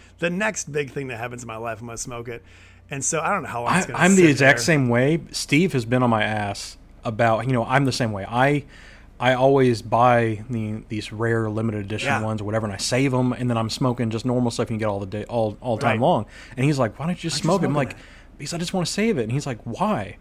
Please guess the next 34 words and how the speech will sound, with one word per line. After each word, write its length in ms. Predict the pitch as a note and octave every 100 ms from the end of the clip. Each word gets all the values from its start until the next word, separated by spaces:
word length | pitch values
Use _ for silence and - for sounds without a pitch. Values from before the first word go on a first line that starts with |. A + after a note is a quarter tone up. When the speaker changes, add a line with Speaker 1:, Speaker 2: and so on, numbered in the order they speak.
| -
Speaker 2:
So 120 | B2+
finally, 380 | - D3 D#3+ C#3
Speaker 1:
I 80 | D3+
know. 60 |
Speaker 2:
I'm 180 | D3 F#3+
to 140 | F#3
the 100 | F#3
point 260 | C#3 E3 D#3
now 200 | B2 C3+
where 100 | A#2+
I'm 140 | C3
actually 480 | B2 B2 C3+ - C3
smoking 500 | - - B2 B2 A#2+
through, 580 | G#2 A2 A2+ B2 C#3 C#3+ - - - - - -
uh, 180 | A2
the 100 | G2+
stuff 260 | - B2+ A#2
I've 100 | A2+
been 240 | A#2 A2 G2 -
saving 500 | - B2+ A#2+ A2 G#2+
for 240 | - G#2+ G#2
Speaker 1:
Saving 180 | G2+
for 100 | G2+
a 60 | B2
Speaker 2:
years 280 | B2+ D#3 C3
Speaker 1:
while. 20 |
Speaker 2:
and 80 | A#2
everything, 320 | G#2+ A2+ A2
because 240 | A2 A#2
I'm 100 | C3+
like, 120 | C3+ F3
"You 80 |
know 120 | A3 F#3+
what?" 280 | D#3+ D3+